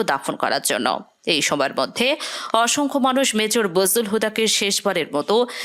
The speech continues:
একটু দেখতে ছুটে যান তার গ্রামের বাড়ি হাটবুয়ালেতে। এতটুকু পর্যন্ত ঠিকই ছিল, কিন্তু মেজর বজলুল হুদাকে গোসল করাতে যেয়ে চুয়াডাঙ্গার মানুষ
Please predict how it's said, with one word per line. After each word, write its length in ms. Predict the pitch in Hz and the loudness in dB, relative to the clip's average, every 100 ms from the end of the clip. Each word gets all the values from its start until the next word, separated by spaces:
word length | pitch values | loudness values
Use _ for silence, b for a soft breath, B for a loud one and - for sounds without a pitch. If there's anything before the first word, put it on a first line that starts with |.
| B | B
একটু 240 | 214 214 214 | -2 0 0
দেখতে 320 | 175 233 240 277 | 0 -2 2 0
ছুটে 260 | 254 254 247 | 2 2 2
যান 180 | 254 240 | 2 2
তার 160 | 233 208 | 2 0
গ্রামের 360 | 180 190 202 196 | 0 0 0 0
বাড়ি 240 | 196 208 196 | 0 2 0
হাটবুয়ালেতে। 840 | 175 180 196 160 131 131 127 156 - - _ - | 0 0 0 2 2 2 0 0 -2 -6 _ -4
এতটুকু 400 | 160 160 135 127 | -2 0 -2 0
পর্যন্ত 440 | 139 143 - 165 160 262 302 B B B | 2 2 2 0 2 0 0 B B B
ঠিকই 320 | - 170 - | -2 0 -2
ছিল, 200 | - 160 123 - - B B | -2 0 -2 -4 -16 B B
কিন্তু 260 | 254 269 277 | 0 2 4
মেজর 320 | 240 247 285 269 | 2 2 0 0
বজলুল 360 | 269 262 269 | 0 2 0
হুদাকে 340 | 233 262 254 269 | 0 0 0 0
গোসল 340 | 202 202 254 240 | 2 2 0 0
করাতে 360 | 226 220 220 214 | -2 -2 0 0
যেয়ে 220 | 226 226 | 2 0
চুয়াডাঙ্গার 520 | 214 170 165 175 185 160 | 0 0 0 -2 -2 0
মানুষ 260 | 165 202 | 0 2